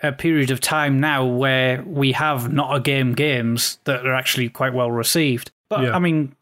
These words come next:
Speaker 1: Game, GameSpot do have some gems, don't they? I mean, they, they reviewed Alien
Speaker 2: <laughs>
Speaker 1: Resurrection and claimed that the scariest thing about it was using two sticks to move and look around in a first person. So, hey, go figure.
Speaker 2: <laughs>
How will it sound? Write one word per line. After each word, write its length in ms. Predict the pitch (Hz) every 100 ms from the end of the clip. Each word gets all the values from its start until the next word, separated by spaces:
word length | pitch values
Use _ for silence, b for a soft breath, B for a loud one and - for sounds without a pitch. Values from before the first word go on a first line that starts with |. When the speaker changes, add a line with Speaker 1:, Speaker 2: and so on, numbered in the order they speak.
| _ -
Speaker 1:
Game, 220 | 180 160
GameSpot 560 | 156 156 135 - 135 131
do 160 | 147
have 180 | 127 127
some 280 | - 135 123
gems, 360 | 131 131 135 123
don't 200 | 135 123
they? 60 |
I 100 | 123
mean, 280 | 127 123 123
they, 200 | 127 127
they 200 | 123 127
reviewed 360 | 123 117 127 127
Alien 760 | 123 123 120 - 139 - -
Speaker 2:
<laughs> 40 | -
Speaker 1:
Resurrection 680 | 147 131 143 - - 135 127
and 180 | 127
claimed 240 | - 143 135
that 80 | 120
the 80 |
scariest 480 | 127 151 139 135 127
thing 120 | 143 123
about 340 | 135 135 131
it 180 | 131 135
was 320 | 135 120 -
using 340 | 139 127 131 127
two 200 | - 131
sticks 380 | - 135 - -
to 100 | 127
move 280 | 131 131
and 240 | 131 131 127 -
look 180 | 139
around 380 | 131 131 131 127
in 100 | 135
a 40 | 135
first 240 | 143 135
person. 340 | 143 147 139 127 B B B
So, 300 | 160 143 139 B B B B B
hey, 260 | 160 139 -
go 120 | 151
figure. 340 | 196 202 151
Speaker 2:
<laughs> 40 | 147